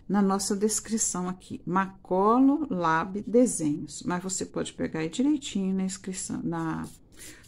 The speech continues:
na descrição do vídeo, tá? Então, você vai fazendo isso. Aqui eu já dei a base, ó, que foi, eu passei, como temos essa parte aqui, ó, mais escura, conforme eu tô dizendo pra vocês, eu passei um pouco de rosa,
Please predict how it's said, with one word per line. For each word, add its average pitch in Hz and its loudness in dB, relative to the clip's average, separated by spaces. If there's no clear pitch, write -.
na 160 -2
descrição 165 -4
do 165 -6
vídeo, - -16
tá? 269 2
Então, 381 0
você 285 2
vai 277 6
fazendo 269 8
isso. - -4
Aqui 247 2
eu 311 6
já 294 6
dei 202 4
a 202 0
base, 208 2
ó, 147 -4
que 254 4
foi, - -2
eu - -2
passei, 165 0
como 214 4
temos 156 0
essa 165 -6
parte 139 -14
aqui, 165 -4
ó, 139 -4
mais 151 -2
escura, 151 -4
conforme 143 -6
eu 143 -6
tô - -8
dizendo 143 -6
pra - -18
vocês, 202 -2
eu 185 -6
passei 165 -6
um 147 -4
pouco 156 -8
de 254 2
rosa, 151 -2